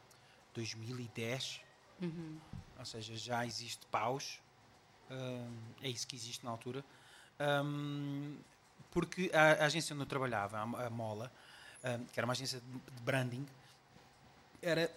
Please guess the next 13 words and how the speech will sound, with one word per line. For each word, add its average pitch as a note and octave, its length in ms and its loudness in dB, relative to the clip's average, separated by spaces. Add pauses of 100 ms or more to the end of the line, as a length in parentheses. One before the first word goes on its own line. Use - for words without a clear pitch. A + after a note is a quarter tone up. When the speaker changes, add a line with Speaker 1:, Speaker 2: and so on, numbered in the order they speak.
Speaker 1:
uma D#3 180 6
agência D#3 280 2
irmã D3+ 260 6
de D3+ 100 2
uma D3 160 2
outra D#3+ 260 8
agência D3 340 0
chamada, A#2+ 560 0
ahm, B2 840 -2 (460)
Action C#3+ 280 -2
Four, G#2+ 280 -2 (580)
que G#3+ 120 -2
Speaker 2:
Hum. G3+ 40 0